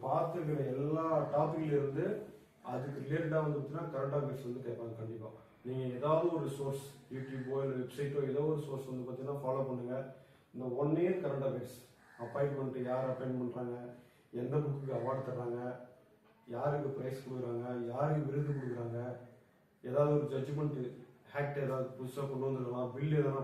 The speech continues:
பாஸ் பண்றாங்களா, இப்படி நம்ம கொடுத்துருக்கிற சிலபஸுக்கு ரிலேட்டா இருக்கக்கூடிய எல்லா கரண்ட் அஃபேர்ஸும் கட்டாயமா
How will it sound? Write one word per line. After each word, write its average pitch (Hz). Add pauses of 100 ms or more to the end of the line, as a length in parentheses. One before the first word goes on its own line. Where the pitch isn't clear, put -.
பாஸ் 120
பண்றாங்களா, 120 (680)
இப்படி 127 (680)
நம்ம 123
கொடுத்துருக்கிற 151
சிலபஸுக்கு 143 (1120)
ரிலேட்டா 143
இருக்கக்கூடிய 123 (600)
எல்லா 127 (120)
கரண்ட் 123
அஃபேர்ஸும் 123 (540)
கட்டாயமா 131